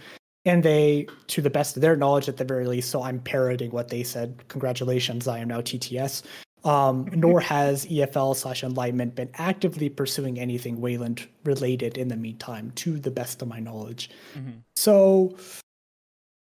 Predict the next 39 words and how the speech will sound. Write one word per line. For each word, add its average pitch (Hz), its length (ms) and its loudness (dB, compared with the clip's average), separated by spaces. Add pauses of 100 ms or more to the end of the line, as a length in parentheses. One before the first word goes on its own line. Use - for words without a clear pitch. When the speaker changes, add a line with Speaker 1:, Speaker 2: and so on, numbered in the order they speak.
(380)
Speaker 1:
E 220 180 4
F 208 220 4
L 190 200 6
is 190 80 2
problematic. 185 680 -2
It 208 100 0
doesn't 185 260 2
mean 165 140 2
it's 160 160 -2
impossible, 196 600 0
of 170 120 -2
course, 175 320 -6
to - 100 -12
use 123 260 -4
E 117 120 -6
F 110 160 -12
L. 123 280 -8 (300)
Speaker 2:
Mm-hmm. 110 160 -12
Speaker 1:
Um, 127 500 0 (480)
but 139 400 2
they, 139 340 0
they 147 140 -2
have 131 200 -6
a 131 40 0
lot 123 220 -2
of 120 100 -6
work 123 200 -4
to 131 100 -8
do 120 200 -4
on 113 140 -6
that 107 160 -8
front. 113 320 -10
So - 160 -4
there's 131 160 -4
a 139 60 2
lot 123 260 0
of 123 80 -2
front 123 260 -4
work 120 400 -10